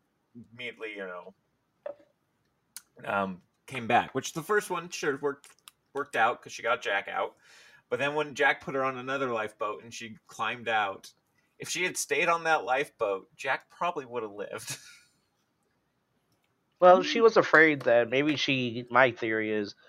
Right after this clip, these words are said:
Speaker 2: maybe she came to her senses and was like, "Wait a minute, Jack is going with, um, my fiance, who's probably gonna end up killing him." Or maybe she, you know, kinda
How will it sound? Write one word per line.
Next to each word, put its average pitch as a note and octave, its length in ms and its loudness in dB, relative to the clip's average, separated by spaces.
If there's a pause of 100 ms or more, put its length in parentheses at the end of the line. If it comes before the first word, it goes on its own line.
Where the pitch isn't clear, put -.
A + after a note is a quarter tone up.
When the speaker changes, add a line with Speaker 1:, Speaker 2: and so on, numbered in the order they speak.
(300)
Speaker 2:
maybe C3+ 440 2
she B2 240 -2
came A#2+ 400 -2
to A2 600 -4 (200)
her A2 240 -2 (220)
senses D#3 680 0 (100)
and G#2+ 500 -4
was A#2+ 200 -4
like, A2 340 2
"Wait C3+ 180 2
a A2+ 40 2
minute, F#2+ 400 -6 (440)
Jack C3 360 6
is B2 140 -2
going A#2 440 2
with, G#2 260 -4
um, G2 460 2 (720)
my A2+ 240 8
fiance, G#2+ 880 4 (300)
who's A#2 320 -2
probably A#2 320 8
gonna A2 240 2
end G#2 200 0
up G2+ 160 -2
killing D#3 280 2
him." D#2+ 140 -14 (160)
Or F#2 360 -2 (400)
maybe B2+ 260 4
she, A#2+ 240 -4
you A2 60 -4
know, G#2+ 240 -2
kinda G#2 360 2